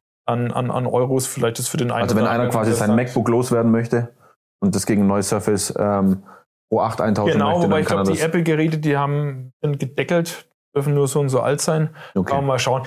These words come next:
Speaker 1: Klar, vielleicht macht's ja unterm Strich dann mehr Sinn, das Ding irgendwo bei eBay zu verschachern oder wo auch immer. Ich hab das einmal bei Apple
Speaker 2: Aber auf jeden
Speaker 1: gemacht.
Speaker 2: Fall eine coole, ähm, äh, eine coole Option, dass du die an-, die Altgeräten auch,
Speaker 1: Ja.
Speaker 2: Altgeräte auch entne-, annehmen.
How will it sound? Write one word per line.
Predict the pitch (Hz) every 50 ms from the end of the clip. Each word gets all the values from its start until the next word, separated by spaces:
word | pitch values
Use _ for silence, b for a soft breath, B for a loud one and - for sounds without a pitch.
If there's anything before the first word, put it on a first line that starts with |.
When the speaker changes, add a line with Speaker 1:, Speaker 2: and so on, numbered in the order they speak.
| B B B
Speaker 1:
Klar, | - 127 123 127
vielleicht | - - 123 120
macht's | 123 117 107 -
ja | 127
unterm | 123 139 131 123 117
Strich | - - - 113 -
dann | - 117 110
mehr | 113 113 113
Sinn, | 110 - 123
das | 120 104 107
Ding | - 120 113
irgendwo | 110 110 110 107 107 104
bei | 104 104
eBay | 104 113 127 113 107
zu | - -
verschachern | 110 110 104 - - 110 98 - 113 110 107
oder | 101 101 101 101
wo | 107 107
auch | 101 -
immer. | - 113 117 117 113 B B B B B B B
Ich | 127 156
hab | - -
das | 170 -
einmal | - 127 147 160 170 160
bei | 139 151 131
Apple | 113 135 -
Speaker 2:
Aber | 110 110 117
auf | 127 - -
jeden |
Speaker 1:
gemacht. | 143 - - -
Speaker 2:
Fall | 143 131
eine | 127 117
coole, | 110 - 127 123 120 117 - -
ähm, | 98 104 101 101 101 98 90 -
äh, | -
eine | 101 95 98 101 95
coole | - - 104 95
Option, | 92 92 - - 110 98 87 90 B B B B B _ _
dass | - - -
du | - -
die | - 92 -
an-, | - 104 98 92 - - -
die | 107 -
Altgeräten | - 107 110 - - 110 98 101 95 95 92
auch, | 71 92 92 98
Speaker 1:
Ja. | 98 - -
Speaker 2:
Altgeräte | 95 104 - - 107 95 98 90 92 69
auch | 82 -
entne-, | 92 73 85 92 90
annehmen. | - - 90 90 87 85 85 85 -